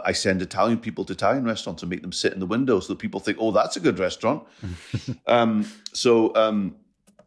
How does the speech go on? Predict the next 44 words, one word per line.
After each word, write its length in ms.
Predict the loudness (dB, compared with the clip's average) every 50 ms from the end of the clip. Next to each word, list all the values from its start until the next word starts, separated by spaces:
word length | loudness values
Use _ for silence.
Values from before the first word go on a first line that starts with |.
| _ -6 0
I'll 100 | 0 2 2
call 160 | 2 2 2
it 60 | 2 2
window 320 | 2 2 4 4 4 4
meat 200 | 4 2 2 2
dot 140 | 2 0 0
com. 220 | -2 -6 -6 -4 -2
Anyway, 280 | 0 2 2 2 0 -2 -4
I 120 | -4 0
digress. 340 | 0 0 0 0 0 0 -2 -2
<laughs> 60 | -4 -10 -20 -20 _
So, 340 | -2 4 6 6 6 6 6 4
um, 460 | 4 2 2 0 -2 -6 -8 -10 -14 _ _
so 160 | -8 -2 2
we, 160 | 2 2 2 0
so 140 | 0 2
we 80 | 2 2
find 200 | 4 2 2 2
this 120 | 0 -4
place, 280 | -2 2 2 2 2 0 -2
and, 260 | -2 -2 -2 -2 0
uh, 120 | 0 0 0 0
we're 80 | -4 -4
sat, 300 | 0 2 2 2 2 0
and 160 | -2 -2 0 2
it 100 | 4 4
was, 260 | 6 4 4 4 0
it 80 | -4
was 140 | -4 -6 -4
the, 300 | 0 0 2 2 0 -2 -6
the, 120 | -10 -8
the 120 | -8 -4
menu 300 | 0 0 2 2 0 2
was 240 | 4 4 4 4 2
in 100 | -2 -8
Cantonese, 540 | -8 -6 -8 -8 -8 -6 -4 -4 -4 -4 0
but 160 | 0 0 2 2
there 60 | 0
was 80 | -2 -4 -8
the 120 | -14 -16 -16
occasional 480 | -8 -2 -2 -2 -2 -2 -4 -6 -4 -4
English 280 | -4 -6 -6 -8 -4
word, 280 | 0 4 4 4 4 2
and 240 | -4 -8 -10 -12